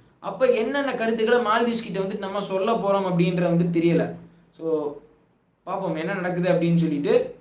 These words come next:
இப்ப இந்தியன் நேவின்னு சொன்ன உடனே வந்து நானு வேற ஒரு முக்கியமான விஷயத்துக்கு வர்றேன். என்ன அப்படின்னு பார்த்துக்கிட்டிங்கன்னா, நம்மளுடைய இந்தியன் நேவி வந்து பிரம்மோஸ் எக்ஸ்டெண்டட் ரேஞ்ச் மிசைலை வந்து இன்னைக்கு சோதனை பண்ணியிருக்கிறாங்க. Already போன வருஷம் சோதனை பண்ணாங்க, அதற்கடுத்து இப்ப தான் ரெண்டாவது முறை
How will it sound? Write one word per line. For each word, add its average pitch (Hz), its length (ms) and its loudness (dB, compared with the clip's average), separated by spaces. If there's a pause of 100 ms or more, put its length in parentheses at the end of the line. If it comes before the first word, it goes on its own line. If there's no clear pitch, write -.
(180)
இப்ப - 120 -16 (100)
இந்தியன் 247 340 -4
நேவின்னு 233 440 0
சொன்ன 202 180 0
உடனே 214 180 0
வந்து 196 220 -2
நானு 170 180 0 (960)
வேற 180 220 -12
ஒரு 190 140 -2
முக்கியமான 190 320 -2 (100)
விஷயத்துக்கு 170 420 0
வர்றேன். 175 300 4
என்ன 220 160 -2
அப்படின்னு 190 280 0
பார்த்துக்கிட்டிங்கன்னா, 160 580 0 (520)
நம்மளுடைய 180 340 -4 (140)
இந்தியன் 247 340 0
நேவி 208 220 -2
வந்து 190 240 -6
பிரம்மோஸ் 220 380 0
எக்ஸ்டெண்டட் 220 480 -4
ரேஞ்ச் 175 240 -2
மிசைலை 165 360 0
வந்து 175 220 0 (300)
இன்னைக்கு 151 280 -8
சோதனை 175 360 2
பண்ணியிருக்கிறாங்க. 117 600 -8 (640)
Already 190 300 -6 (140)
போன 208 220 -2
வருஷம் 196 300 -2
சோதனை 185 280 -2
பண்ணாங்க, 165 300 -2
அதற்கடுத்து 170 360 2
இப்ப 165 140 -2
தான் 156 180 0
ரெண்டாவது 170 380 2
முறை 147 140 2